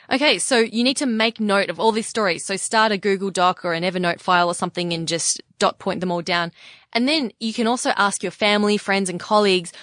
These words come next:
what stories you tell all the time. All right, they might even be sick of hearing about them, but that's another good way to sort of mine your contacts for these stories.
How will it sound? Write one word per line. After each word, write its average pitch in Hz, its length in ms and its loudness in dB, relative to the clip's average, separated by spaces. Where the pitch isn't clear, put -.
what 196 180 2
stories 185 460 2
you 180 40 -2
tell 175 240 0
all 170 140 2
the 170 100 -8
time. 156 520 -2
All 165 80 -4
right, 170 120 -2
they 190 80 -4
might 208 200 0
even 208 100 -4
be 202 120 -8
sick - 320 -6
of 220 100 -8
hearing 190 320 -2
about 170 240 -2
them, 147 200 -8
but 190 100 -8
that's 208 200 0
another 196 200 0
good 175 180 -6
way 170 220 2
to 170 340 -4
sort 170 180 -10
of 170 40 -4
mine 175 600 0
your 165 240 -6
contacts - 720 -8
for 170 360 0
these 156 220 -2
stories. 151 540 -2